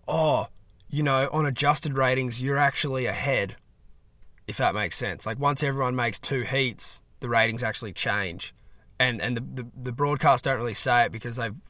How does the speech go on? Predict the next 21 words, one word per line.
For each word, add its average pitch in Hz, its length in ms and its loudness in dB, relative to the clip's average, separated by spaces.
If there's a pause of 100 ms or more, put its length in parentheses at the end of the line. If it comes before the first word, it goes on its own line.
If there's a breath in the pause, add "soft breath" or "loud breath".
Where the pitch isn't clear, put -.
kinda 120 240 -2
gotta 104 260 -4 (200)
save 101 400 0
their 98 220 -2 (460)
backsides 101 560 2
because, 107 360 -10
like 90 200 -2
you 104 100 -8
said, 95 180 -6
they 95 60 -6
don't 101 120 -4
wanna 107 120 -6
do 101 100 -8
another 95 180 -8
San 104 240 -6
Francisco. 98 560 -8
So 104 280 -6
I 101 140 2
actually 180 200 0
don't 123 360 -2
think 113 280 -8